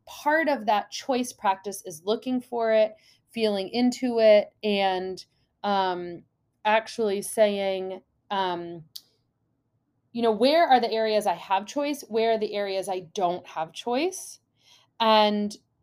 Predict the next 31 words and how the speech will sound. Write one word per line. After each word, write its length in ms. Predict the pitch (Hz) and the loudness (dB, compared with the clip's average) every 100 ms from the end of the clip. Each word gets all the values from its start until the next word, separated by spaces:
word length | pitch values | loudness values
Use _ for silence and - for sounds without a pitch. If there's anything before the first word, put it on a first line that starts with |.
| _ | _
if 300 | 240 233 - | 2 2 -2
choice 720 | - - 254 240 233 - - _ _ - | -12 -2 2 2 0 -10 -18 _ _ -2
is 140 | 233 | 2
a 160 | 202 196 - | 2 0 -4
practice, 720 | 285 294 330 330 226 196 196 202 | 0 2 2 0 -2 0 -2 -6
can 240 | - 226 | -8 -4
I 440 | 208 202 196 196 190 _ _ _ _ _ _ _ _ _ _ _ - | -2 0 0 -2 -8 _ _ _ _ _ _ _ _ _ _ _ -8
expand 920 | 226 - - - 262 269 302 294 262 | -6 -6 -10 -2 2 6 6 6 4
my 160 | 208 190 | 2 -2
choices 640 | - 180 175 - 175 175 | -4 -6 -6 -6 -8 -6
and 140 | 190 | -6
my 140 | 180 170 | -6 -4
options? 600 | 160 156 - 180 175 175 | -4 -6 -8 -8 -8 -2
Where 300 | 196 233 269 | 2 4 4
do 140 | 262 | 4
I 160 | 220 208 | 4 2
feel 540 | 208 - 254 285 330 | -4 -8 -2 4 4
like 220 | 240 185 185 | 4 0 0
I 120 | 185 | -4
have 260 | 180 175 | -4 -6
choices? 580 | - - 160 160 165 185 - | -8 -8 -8 -8 -8 -6 -4
And 140 | 208 | 0
where 140 | 220 | 2
do 100 | 208 | 2
I 100 | 196 | 0
feel 160 | 190 190 | -2 -4
like 180 | 170 170 | -4 -6
I 100 | 160 | -8
don't 360 | 160 165 170 - | -8 -8 -8 -12
have 160 | - _ | -20 _
choices? 680 | - - - - _ - | -20 -20 -20 -20 _ -20